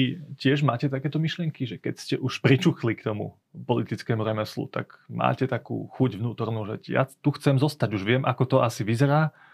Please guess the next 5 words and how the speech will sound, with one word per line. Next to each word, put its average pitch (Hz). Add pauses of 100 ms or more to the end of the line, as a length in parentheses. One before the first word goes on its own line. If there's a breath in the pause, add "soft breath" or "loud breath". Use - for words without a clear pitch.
(220 loud breath)
chcem 143
nejak 135
na 110
politickej 143
úrovni, 143